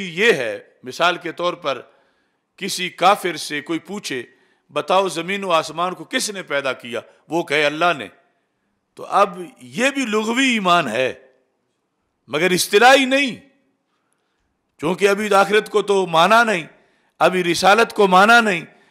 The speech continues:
अभी फरिश्तों को माना नहीं, अभी किताबों को माना नहीं। वो सारी चीज़ें वो आए तो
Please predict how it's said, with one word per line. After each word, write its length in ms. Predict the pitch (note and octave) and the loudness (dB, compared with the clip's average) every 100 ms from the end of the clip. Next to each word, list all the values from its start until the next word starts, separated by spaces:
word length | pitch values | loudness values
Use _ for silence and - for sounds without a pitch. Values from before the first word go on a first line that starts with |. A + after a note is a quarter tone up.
| _ - | _ -2
अभी 200 | F3+ F#3+ | 0 0
फरिश्तों 420 | G#3+ A#3+ - A3 | 0 -2 2 0
को 140 | G3+ F#3+ | 2 4
माना 300 | F#3+ A#3 A#3+ | 6 6 4
नहीं, 240 | G#3+ D#3+ - _ _ - | 2 -4 -10 _ _ -2
अभी 200 | F#3+ A3 | 0 0
किताबों 480 | A3 G3 G#3+ A3 B3 | -4 0 4 4 2
को 160 | A3 G#3 | 2 4
माना 300 | G3 A#3 B3+ | 4 6 4
नहीं। 300 | A#3+ E3 D3 _ _ _ _ _ _ | 0 -4 -10 _ _ _ _ _ _
वो 240 | D3 B3 B3+ | -2 2 4
सारी 520 | - - G3 D4 E4 C4+ | 2 4 6 6 6 2
चीज़ें 560 | A3+ A3+ F#3+ G#3+ D#3+ - _ _ _ - | -4 -4 -2 -2 -4 -12 _ _ _ -6
वो 180 | B3+ C4+ | -4 0
आए 220 | G#3+ B3+ D4 | 2 2 2
तो 160 | D4 | 0